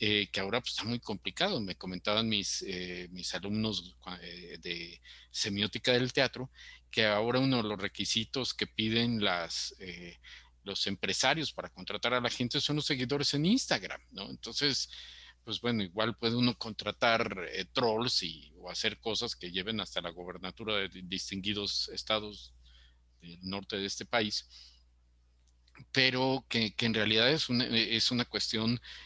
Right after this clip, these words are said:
que ya no apela al, al talento, ¿no? Sino al escándalo. Es decir, nos pasamos de, de, de, de Christine, nos pasamos a, a Eric,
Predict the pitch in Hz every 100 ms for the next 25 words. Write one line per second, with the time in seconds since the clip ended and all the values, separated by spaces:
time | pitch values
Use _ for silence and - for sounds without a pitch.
0 | - 107 104 110 113 127 - 104 101 113
1 | 110 82 87 87 85 - 92 87 - 82
2 | 107 220 - 92 104 143 85 80 82 85
3 | - 127 208 101 85 85 92 - 98 101
4 | - 104 - 127 131 135 - - - -
5 | - - 92 92 92 90 87 90 90 87
6 | 90 87 85 90 - 113 - - 120 175
7 | 127 - - - 104 104 - 82 - 143
8 | - - 214 285 247 -